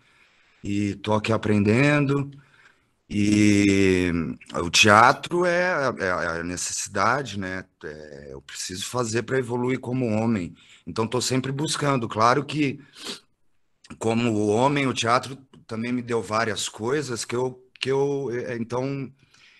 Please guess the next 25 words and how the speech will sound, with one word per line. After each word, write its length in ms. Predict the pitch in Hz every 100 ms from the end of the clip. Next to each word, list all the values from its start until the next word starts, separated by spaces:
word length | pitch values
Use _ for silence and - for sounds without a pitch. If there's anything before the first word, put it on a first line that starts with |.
| _ _ _ _ _ -
é, 800 | 110 95 101 90 101 101 92
é, 120 | 90 64 - _ _ _ _ _ - -
eu 240 | 85 113 120
acho 220 | 131 -
que, 100 | 160
assim, 280 | 120 135 123
não 140 | 127
é 200 | 143 170
você 300 | 143 147 139
que 60 | -
procura 320 | 127 135 127
o 40 |
personagem 680 | 123 113 117 113 110 101 95
também, 240 | 95 95
é 40 | 101
o 40 |
personagem 580 | 107 - 113 120 113 135
que, 200 | - -
que, 240 | - - -
que 160 | -
acha 340 | 117 117 - 120
o 20 |
ator, 400 | - 92 107 85
assim, 260 | - -
né? 320 | 80 90 92